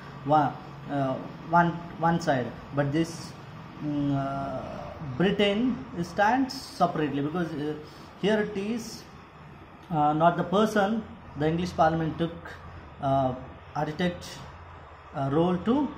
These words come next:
make a unification of this United Kingdom. This is how, mm,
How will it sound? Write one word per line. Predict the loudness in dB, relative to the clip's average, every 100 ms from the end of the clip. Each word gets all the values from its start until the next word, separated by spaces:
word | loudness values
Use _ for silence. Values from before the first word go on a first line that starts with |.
| -6
make | -2 0 0
a |
unification | 0 0 0 -2 -2 6
of | 6 6 0 -12 -18 -18 -18 -18 -18 -16 -6
this | -2 -2 -4 -10 -14 -18 -18 -18 -18 -18 -18 -18 -18 -18 -18 -18 -18 -18 -18 -16 -16 -6
United | 0 4 2 4 2 2 -4 -10 -14 -16 -6
Kingdom. | 0 2 2 0 -2 -8 -14 -6
This | -4 -2
is | -2 -2
how, | 0 6 8 8 4 0 -12 -12 -4
mm, | 0 2 2